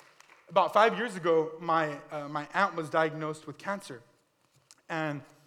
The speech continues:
we had the whole family, uh, show up at the hospital, and everybody was crying, and I was crying, and my grandfather looks at me,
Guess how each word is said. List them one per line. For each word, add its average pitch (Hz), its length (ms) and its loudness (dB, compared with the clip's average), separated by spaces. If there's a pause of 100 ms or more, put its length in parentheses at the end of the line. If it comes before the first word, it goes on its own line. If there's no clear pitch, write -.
(260)
we 170 100 -4
had 175 100 2
the 156 80 -6
whole 196 220 -4
family, 170 500 -2 (400)
uh, 131 220 -10 (160)
show 147 280 -6
up 143 120 -6
at 131 100 -10
the 135 80 -8
hospital, 127 560 -12
and 120 80 -18
everybody 123 300 -16
was 113 200 -20
crying, 135 640 -14
and 110 100 -20 (420)
I 135 120 -6
was 131 160 -10
crying, 135 460 -10
and 110 120 -20 (720)
my 131 120 -14
grandfather 143 520 -4
looks 139 240 -12
at 143 60 -14
me, 135 160 -14